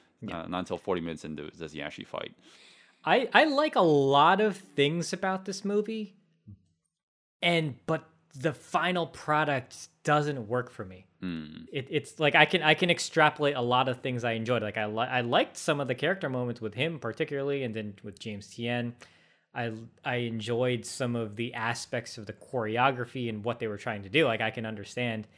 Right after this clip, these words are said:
Speaker 1: And then I, I, and I get it. It's, it's his first outing. It's his first time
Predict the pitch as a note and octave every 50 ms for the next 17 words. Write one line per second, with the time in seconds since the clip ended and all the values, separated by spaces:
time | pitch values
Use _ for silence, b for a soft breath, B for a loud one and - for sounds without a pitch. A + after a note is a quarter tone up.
0 | b b b b b b b _ _ - C#3 C#3 C#3 D3 C#3+ C#3 C3 C3 C3+ C#3+
1 | C#3+ C#3+ D3 C#3+ C#3 C3 C#3+ C#3 C3 B2+ B2 A#2 A2 B2 C3 C#3 C3+ B2 A2+ -
2 | - _ _ _ _ - C#3 C3 - - - - _ - E3 C3+ - - - D3
3 | C#3+ C3+ B2+ - - D3 C3+ A#2+ - B2+ A#2 A#2+ A#2+ A#2 A#2+ A#2 A2+ G#2 - -
4 | - A2 G#2 - - A#2 G#2+ - - - A#2 A2+ A2+ A2 A2 G#2+ G#2+